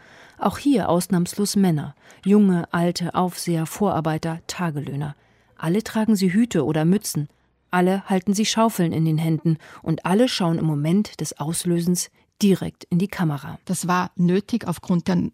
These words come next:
Speaker 2: damals noch längeren Belichtungszeiten von einigen Sekunden. Und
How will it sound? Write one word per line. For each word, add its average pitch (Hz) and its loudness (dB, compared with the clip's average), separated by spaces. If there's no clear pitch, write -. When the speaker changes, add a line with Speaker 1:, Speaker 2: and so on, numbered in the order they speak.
Speaker 2:
damals 170 0
noch 180 0
längeren 175 0
Belichtungszeiten 202 0
von 180 -2
einigen 175 0
Sekunden. 226 0
Und 202 2